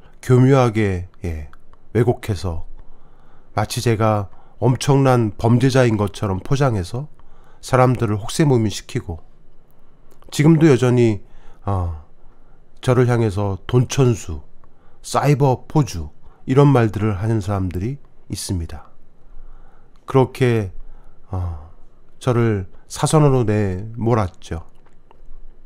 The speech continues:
그때 유월 십사 일경쯤에, 어, 제가 저 뒤에 있는 창문으로 뛰어내려겠다라고 결심을,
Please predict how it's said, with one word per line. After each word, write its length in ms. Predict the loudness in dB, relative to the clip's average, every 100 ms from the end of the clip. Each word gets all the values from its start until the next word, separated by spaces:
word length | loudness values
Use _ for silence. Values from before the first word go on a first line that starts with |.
| -14 -14 -14 -20 -20 -18 -16 -14 -14 -14 -14 -16 -16 -16
그때 460 | -8 4 6 6
유월 560 | 6 8 8 8 4 0 -2 -2 -4 -8 -8
십사 380 | -6 -6 2 4
일경쯤에, 880 | 6 4 2 0 -2 -2 0 -2 -6 -18 -16 -14 -12 -8
어, 400 | -6 -8 -10 -14 -16 -18 -16 -18 -18 -18 -18
제가 580 | -6 -2 0 2 0 -4 -10 -20 -20 -20 _ _ _ _ -18 -14 -14 -14 -18 -18 -18 -4
저 240 | 0 2
뒤에 260 | 2 4 4
있는 300 | 4 2 0
창문으로 640 | 0 2 4 2 0 -4 -6 -2 0 0 -4 -8 -4
뛰어내려겠다라고 1300 | 4 4 6 2 2 0 0 0 0 0 0 0 0
결심을, 760 | 0 0 0 0 2 0